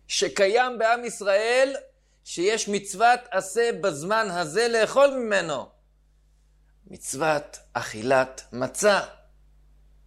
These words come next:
קצת נעסוק גם כן בקורבן פסח, טעימה קטנה, איסור בישול קורבן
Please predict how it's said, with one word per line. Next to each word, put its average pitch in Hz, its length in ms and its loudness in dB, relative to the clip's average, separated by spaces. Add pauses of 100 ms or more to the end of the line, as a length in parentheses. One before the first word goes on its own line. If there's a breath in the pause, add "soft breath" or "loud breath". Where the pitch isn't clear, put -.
(1080 soft breath)
קצת - 460 -2 (240)
נעסוק 143 600 2
גם 151 240 4
כן 135 260 2
בקורבן 117 680 0
פסח, 190 580 -2
טעימה 160 360 2
קטנה, 175 480 0 (520)
איסור 156 340 0
בישול 220 480 0
קורבן 180 380 4